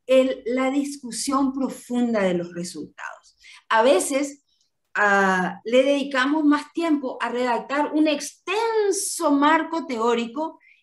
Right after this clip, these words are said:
y cuando vamos a discutir lo que encontramos en nuestra investigación, es como que nos quedamos cortos. Y esa es la mayor riqueza del trabajo. ¿Por qué? Porque estamos poniendo lo que nosotros encontramos en nuestro proceso de investigación, nuestros resultados,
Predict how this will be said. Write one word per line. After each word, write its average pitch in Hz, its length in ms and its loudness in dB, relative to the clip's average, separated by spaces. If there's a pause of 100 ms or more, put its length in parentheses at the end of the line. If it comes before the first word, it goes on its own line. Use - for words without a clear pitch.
y 330 140 -6
cuando 330 240 2
vamos 494 240 -4 (140)
a 403 40 0
discutir 294 760 -2 (280)
lo 214 160 -2
que 233 100 -4
encontramos 226 720 0
en 214 100 -4
nuestra 214 280 -6
investigación, 285 720 -2 (240)
es 285 140 0
como 311 260 2
que 311 80 -2
nos 320 160 0
quedamos 262 480 -2
cortos. 190 400 -2 (240)
Y 330 200 2
esa 427 360 -2
es 339 260 -6 (200)
la 320 180 2
mayor 302 320 2
riqueza 330 480 -4
del 233 220 -2
trabajo. 214 500 -2
¿Por 294 280 -2
qué? 190 340 -4 (160)
Porque 294 240 -2
estamos 381 500 0
poniendo 196 480 2
lo 190 160 0
que 190 80 -8
nosotros 185 880 -8
encontramos 202 760 0
en 202 100 -2
nuestro 196 280 -6
proceso 226 460 -6
de 208 60 0
investigación, 190 640 -4
nuestros 311 420 -4
resultados, 254 640 -4